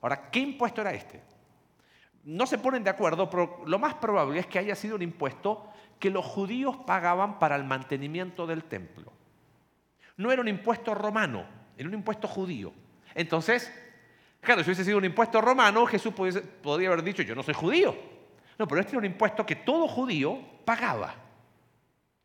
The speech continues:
Y Pedro dice, "No, sí, Jesús lo paga." Pregunta, ¿qué piensas tú? ¿Jesús pagaba o no pagaba ese impuesto? Porque después Jesús le hace una pregunta y lo descoloca, ¿no? Bueno, lo terminó pagando, ojo. Pero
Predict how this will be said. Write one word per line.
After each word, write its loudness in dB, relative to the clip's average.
Y -4
Pedro -2
dice, -2
"No, -2
sí, -6
Jesús -4
lo -4
paga." -2
Pregunta, -6
¿qué -2
piensas -8
tú? -10
¿Jesús -8
pagaba 0
o -2
no -6
pagaba -2
ese -6
impuesto? -12
Porque -4
después -2
Jesús 0
le 2
hace -2
una 2
pregunta -2
y -2
lo 2
descoloca, 2
¿no? -2
Bueno, -4
lo 0
terminó -4
pagando, -2
ojo. -8
Pero 6